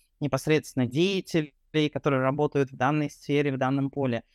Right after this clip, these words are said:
И, эм, выбираются лучшие, потом происходит награждение в Москве. Э, вручают такую классную статуэточку, диплом. В общем, это очень-очень приятно, как минимум.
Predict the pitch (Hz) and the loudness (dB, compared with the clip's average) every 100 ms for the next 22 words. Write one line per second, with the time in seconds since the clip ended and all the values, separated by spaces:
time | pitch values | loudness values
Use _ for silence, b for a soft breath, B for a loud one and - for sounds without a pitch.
0 | _ _ _ 160 208 233 220 190 160 - | _ _ _ 0 0 0 2 2 2 2
1 | 151 139 139 139 135 135 131 131 131 156 | 2 2 2 0 0 0 0 -2 -2 0
2 | 165 175 156 127 - 143 277 320 - 165 | 2 4 2 0 -4 -2 0 -2 -4 -4
3 | 127 - 302 180 - 220 190 139 120 127 | -2 0 2 2 2 -2 -2 -2 -2 0
4 | 156 220 160 127 123 - 147 226 359 _ | 0 0 0 -4 -6 -4 0 0 -2 _
5 | _ _ _ _ - 147 143 139 139 139 | _ _ _ _ 0 2 4 4 2 2
6 | 147 139 175 - - 147 143 143 - 139 | 0 0 -2 -2 -6 -4 0 0 0 -4
7 | 123 - 127 147 277 - - - 131 127 | -4 -8 0 2 2 -2 -8 -6 -4 -2
8 | 147 226 233 - - 147 147 156 - 147 | 2 4 4 0 -4 0 0 0 -2 -4
9 | 135 - 135 123 127 233 - 214 196 - | -4 -4 -2 2 2 2 2 0 0 -4
10 | - 165 165 156 143 139 | -6 -2 0 2 2 0